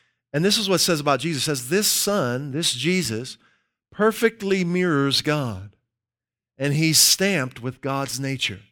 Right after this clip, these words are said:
This is a verse that absolutely changed my life forever, 'cause there were some things, I grew up very sick, uh, in a medical family, had a lot of health issues, and I thought maybe it was God's will for me to be that way. I didn't know.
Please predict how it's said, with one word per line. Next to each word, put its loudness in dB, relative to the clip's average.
This 0
is 2
a -10
verse 2
that 4
absolutely -2
changed -4
my 0
life 0
forever, -4
'cause -2
there 4
were 4
some -2
things, -2
I 2
grew 0
up -2
very 0
sick, 0
uh, -8
in -2
a -2
medical -2
family, -4
had -4
a -6
lot -2
of -4
health -8
issues, -6
and -2
I 2
thought 2
maybe 2
it 2
was -2
God's 0
will -2
for -10
me -2
to -4
be -4
that -2
way. -12
I -10
didn't -4
know. -10